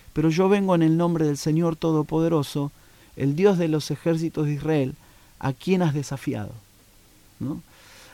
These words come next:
Es decir, que él todo lo que, lo que hizo, lo hizo en el nombre de Dios. No dijo, "Yo, la gloria va a ser mía, yo me voy a poner de esta situación", ¿sí?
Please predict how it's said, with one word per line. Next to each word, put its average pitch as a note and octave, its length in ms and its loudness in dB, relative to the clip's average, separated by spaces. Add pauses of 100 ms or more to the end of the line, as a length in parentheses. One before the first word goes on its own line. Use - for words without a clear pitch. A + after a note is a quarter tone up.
(120)
Es G3+ 140 8
decir, G#3+ 380 6
que G#3+ 160 4
él G#3+ 160 2
todo A3+ 220 2
lo G3 160 -2
que, F#3 360 -2
lo E3+ 160 -2
que F#3 160 2
hizo, F#3 540 0
lo D3+ 180 -2
hizo F3+ 200 -4
en E3 60 -2
el D#3 120 0
nombre D#3+ 260 -4
de C#3+ 120 -2
Dios. C#3+ 340 -4 (240)
No E3+ 100 -2
dijo, F#3+ 320 -2
"Yo, F#3 520 0
la D3+ 120 -4
gloria D#3+ 340 -2
va D3+ 60 -4
a D3+ 40 -6
ser D3 200 -8
mía, D#3+ 420 -6 (380)
yo E3+ 160 -4
me E3 100 0
voy D#3 140 0
a D#3 80 -2
poner D3+ 320 -4
de D3 80 -4
esta C#3+ 160 -10
situación", D3 680 -6 (440)
¿sí? - 320 -4